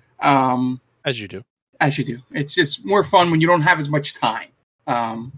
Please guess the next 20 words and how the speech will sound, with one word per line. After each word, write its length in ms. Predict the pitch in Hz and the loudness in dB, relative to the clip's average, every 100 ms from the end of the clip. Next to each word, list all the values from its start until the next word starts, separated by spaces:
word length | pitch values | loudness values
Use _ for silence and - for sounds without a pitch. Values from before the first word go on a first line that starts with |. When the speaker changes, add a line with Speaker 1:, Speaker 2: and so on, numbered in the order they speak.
| _ _ | _ _
Speaker 1:
when 160 | 170 160 | 2 4
we 80 | 156 | 6
had 240 | 269 247 | 6 4
the 40 | |
time 240 | 220 196 165 | 2 0 0
as 120 | 151 | -2
teenagers, 580 | 247 233 160 147 151 143 | -2 2 2 0 -2 -2
then 160 | 151 | 0
we'd 140 | 151 131 | 0 -2
be 60 | |
salary 440 | 147 - 120 131 123 | -6 0 2 2 0
cap 300 | 139 127 120 | 2 0 0
and 100 | - | -6
figuring 380 | 143 135 123 123 | -6 -4 -6 -6
it 100 | 127 | -2
out 300 | 127 131 131 | -2 -2 -6
and 80 | |
doing 220 | 131 131 127 | -6 -6 -6
all 120 | 123 | -10
that. 300 | 135 131 120 | -4 -4 -6